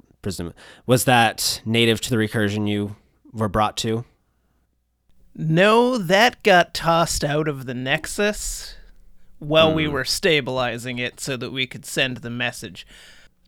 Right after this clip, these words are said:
Speaker 2: I assume that Theo got the text?
Speaker 1: Yes, that is how the Nexus was stabilized enough to bring you through and to nullify it. From what I'm told, Captain Gray,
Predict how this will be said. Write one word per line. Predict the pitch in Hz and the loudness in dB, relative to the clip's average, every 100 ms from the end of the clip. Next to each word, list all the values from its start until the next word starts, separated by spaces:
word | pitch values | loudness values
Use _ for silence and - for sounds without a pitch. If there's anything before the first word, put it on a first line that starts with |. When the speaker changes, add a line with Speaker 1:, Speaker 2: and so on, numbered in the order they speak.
| - | -2
Speaker 2:
I | 202 | 2
assume | 208 - 294 269 | 2 2 0 0
that | 247 - | -2 -2
Theo | - 220 214 214 | 0 2 4 4
got | 185 196 190 | 4 2 2
the | 165 | -2
text? | - 190 214 - - - - - - _ _ _ - _ _ _ _ _ _ _ _ - | -2 4 4 2 -8 -12 -12 -16 -18 _ _ _ -20 _ _ _ _ _ _ _ _ -10
Speaker 1:
Yes, | 101 113 92 - | 2 4 4 2
that | 101 | 2
is | 98 107 | 2 4
how | 113 101 98 95 - | 6 6 4 0 -6
the | 101 110 | -2 2
Nexus | 104 104 113 - | 2 0 -2 -2
was | 107 | -2
stabilized | - 123 104 101 95 - | 2 2 4 2 2 0
enough | 95 95 - - | 0 -2 -4 -6
to | - 98 92 90 - _ _ _ | -2 -2 -2 -6 -12 _ _ _
bring | - 113 | 2 4
you | 101 101 | 6 2
through | - 143 131 120 110 | 2 4 6 6 4
and | 101 95 - | 2 0 -2
to | - 101 92 90 87 _ _ _ _ - | -4 -4 -4 -6 -8 _ _ _ _ -4
nullify | 104 92 87 71 | 0 0 -2 -6
it. | 65 - - _ _ _ _ _ _ _ _ | -8 -14 -18 _ _ _ _ _ _ _ _
From | - 185 | 2 4
what | 165 | 6
I'm | 143 139 | 6 4
told, | 123 135 123 117 107 - - _ _ _ - | 2 4 4 4 0 -6 -16 _ _ _ -4
Captain | - 139 113 101 | 2 2 2 0
Gray, | 110 107 101 95 | 0 2 2 0